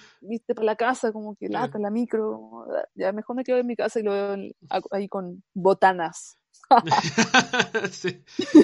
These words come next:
Speaker 2: sí, bo, sí, bo, y como, claro, como salir, con lo que decías tú, como salir a ver ese mundo que, que, que es difícil que, no sé, más allá, incluso cuando esté la vacuna, cuando las cosas estén mejor, no sé, cuando ya no se esté muriendo gente, como que,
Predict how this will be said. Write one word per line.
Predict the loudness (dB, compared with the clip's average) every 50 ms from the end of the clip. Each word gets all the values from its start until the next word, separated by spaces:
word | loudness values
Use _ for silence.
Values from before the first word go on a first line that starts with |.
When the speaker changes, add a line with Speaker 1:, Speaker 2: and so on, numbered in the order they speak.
| 8 8 8
Speaker 2:
sí, | 8 8
bo, | 8 6 4 2 2 0 -6 -18 -16 -12
sí, | -8 -4 -4
bo, | -4 -4 -4 -6
y | -6 -4
como, | 0 2 2 2 2 0 -2
claro, | -2 0 0 2
como | 0 0 -2 -2
salir, | -2 -2 -2 -2 -2 -2
con | -4 -4
lo | -4
que | -4 -2
decías | -2 -2 -2 -2
tú, | -2 -4 -4
como | -6 -6 -8 -6
salir | -6 -4 -4 -2 -2
a | -2
ver | -2 -2 -4
ese | -4 -6 -6
mundo | -6 -6 -6 -6 -6
que, | -6 -6 -6 -8 -8
que, | -10 -8 -8 -8 -8 -8
que | -10 -10
es | -10
difícil | -10 -10 -8 -8 -8 -8 -8 -6
que, | -6 -6 -4 -4 -4 -6 -6 -8
no | -8 -8
sé, | -6 -4 -4 -2
más | -2 -2 -2 -2 -2
allá, | -2 -2 -2
incluso | -2 -4 -4 -6 -6 -6
cuando | -6 -8 -8 -10
esté | -8 -6
la | -4 -4
vacuna, | -4 -4 -6 -6 -6 -6 -8
cuando | -10 -12 -12
las | -12 -12 -12
cosas | -12 -12 -12 -12 -12
estén | -12 -12 -12 -12 -12
mejor, | -14 -16 -16 -12 -10 -10 -8 -10 -10 -14
no | -16 -16 -14
sé, | -14 -14 -14
cuando | -12 -10 -8
ya | -8 -8
no | -8 -8
se | -10
esté | -10 -8 -8
muriendo | -6 -6 -6 -6 -8 -8
gente, | -8 -8 -8 -8 -8 -10 -10
como | -10 -10 -12 -12 -12
que, | -12 -12 -12 -12 -14